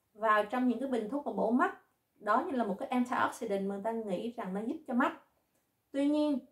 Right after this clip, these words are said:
những cái chất này nó có rất là nhiều trong những cái rau củ quả mà mình ăn, chứ không phải là những cái chất gì mà mình không có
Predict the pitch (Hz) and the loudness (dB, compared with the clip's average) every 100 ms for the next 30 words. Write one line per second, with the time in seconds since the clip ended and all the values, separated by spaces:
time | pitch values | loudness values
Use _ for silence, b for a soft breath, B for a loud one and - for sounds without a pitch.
0 | _ _ _ _ _ 240 240 247 320 381 | _ _ _ _ _ 4 6 4 2 -2
1 | 381 269 254 269 320 - - 294 240 233 | 0 0 0 2 2 4 2 4 4 6
2 | 226 226 269 226 285 294 285 269 220 247 | 4 2 0 0 0 0 0 2 2 4
3 | 220 277 247 233 254 262 269 _ _ 339 | 2 2 2 2 0 -2 -6 _ _ -8
4 | 330 262 247 220 220 285 277 403 - 233 | -2 -2 0 -2 -2 -6 -8 -10 -8 -4
5 | 226 220 214 208 208 208 - 254 277 | -4 -4 -8 -8 -6 -6 -4 -6 -6